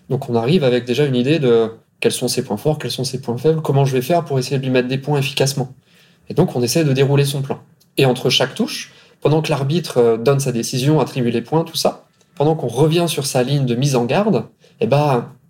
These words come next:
on va se faire un auto-feedback. Ah, ok, là j'ai fait ça. L'adversaire a réagi ainsi. Mon action a échoué, mon action a réussi. Pourquoi ? Qu'est-ce qui a fait que ça a réussi ? Qu'est-ce qui a fait que ça a échoué ?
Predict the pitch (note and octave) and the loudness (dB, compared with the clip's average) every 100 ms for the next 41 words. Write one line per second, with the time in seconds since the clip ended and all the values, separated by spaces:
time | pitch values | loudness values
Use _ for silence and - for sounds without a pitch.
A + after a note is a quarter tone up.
0 | _ C3 C3 B2+ F#3+ D#3 C#3+ D#3 D#3 D#3+ | _ -2 0 2 2 2 0 -2 -2 0
1 | D3 B2+ - - _ _ - C#3 D3+ D#3 | -2 -2 -10 -18 _ _ -2 2 2 4
2 | D#3 D#3 D#3+ D#3 A#2+ - _ _ - B2 | 2 0 0 0 -2 -4 _ _ -2 0
3 | B2+ B2 F#3 D#3 C#3 C3+ C3 C3+ D3+ D3+ | 2 2 2 0 2 2 2 2 0 0
4 | C3+ - _ _ _ - B2+ B2 F3+ D3 | -6 -14 _ _ _ 0 0 2 2 2
5 | D#3 E3 C#3 B2 B2 D3+ C#3+ C3+ D#3+ D3 | 2 0 2 2 0 0 0 0 0 -2
6 | D3+ C3+ - _ _ F3+ - C#3 - F#3+ | -4 -8 -14 _ _ -2 0 0 0 0
7 | F3+ D#3 D#3+ - D3 C#3+ D#3 - C3 C#3+ | 0 -2 -4 -2 0 2 0 -2 -4 0
8 | F#3+ E3 D#3+ E3 - C3 D#3 - B2+ | 0 0 -2 -2 0 0 0 -2 -4